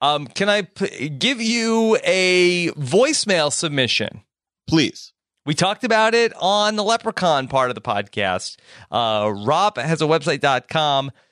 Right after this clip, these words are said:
Speaker 1: slash Renap V M or, uh, what was it? Speak, uh, speakpipe dot com slash Renap.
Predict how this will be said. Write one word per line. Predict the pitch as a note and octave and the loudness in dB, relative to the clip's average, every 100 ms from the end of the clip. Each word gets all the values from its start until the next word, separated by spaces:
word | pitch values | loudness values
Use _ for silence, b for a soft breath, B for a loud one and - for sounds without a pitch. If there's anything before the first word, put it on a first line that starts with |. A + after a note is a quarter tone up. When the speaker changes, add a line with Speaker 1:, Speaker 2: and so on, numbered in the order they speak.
| _ - | _ -12
Speaker 1:
slash | - F#3 E3+ D3 C#3+ - - - _ _ | -2 0 2 2 2 0 -4 -8 _ _
Renap | B2 B2+ C#3 - | -2 -2 -2 0
V | B2+ | 2
M | A2+ G#2+ - | 2 0 0
or, | F#3 F#3 C#3 A2+ A2+ B B B B | 2 4 4 4 0 B B B B
uh, | B2 B2 A2+ A2 A2+ | -2 0 2 2 2
what | C#3+ | 2
was | A#2 | 0
it? | A2 - | -4 -4
Speak, | - - - F#3 - _ | -6 -6 -2 -4 -4 _
uh, | - - C3 B2+ | -2 2 2 2
speakpipe | A#2+ - F3 D#3 - E3+ E3+ | -2 -6 -8 -6 -2 -2 -2
dot | D#3+ D#3 D3+ | -2 -2 -2
com | D#3+ D3+ D#3 | 0 0 0
slash | C3+ D3 C#3 C3+ - | -2 0 2 0 -6
Renap. | B2 C3+ B2+ C3 D3+ | -2 0 0 -2 -4